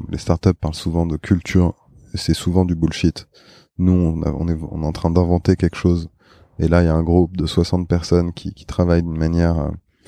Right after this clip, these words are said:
qui n'a, qui n'est, qui, qui est spectaculaire, qui n'a jamais été, euh, ja-, jamais existé. Euh, bon, il y a, il y a des choses très excitantes là sur le,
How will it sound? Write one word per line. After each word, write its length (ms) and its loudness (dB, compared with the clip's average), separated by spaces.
qui 160 -6
n'a, 120 4
qui 200 -8
n'est, 280 -2
qui, 180 -20
qui 200 -8
est 60 -2
spectaculaire, 720 2
qui 120 -14
n'a 100 0
jamais 260 -2
été, 280 -2
euh, 40 -2
ja-, 240 -2
jamais 280 0
existé. 440 0
Euh, 520 0
bon, 220 2
il 40 2
y 40 2
a, 40 2
il 40 2
y 40 2
a 20 2
des 100 2
choses 220 0
très 200 -2
excitantes 520 0
là 80 -4
sur 180 -6
le, 180 -4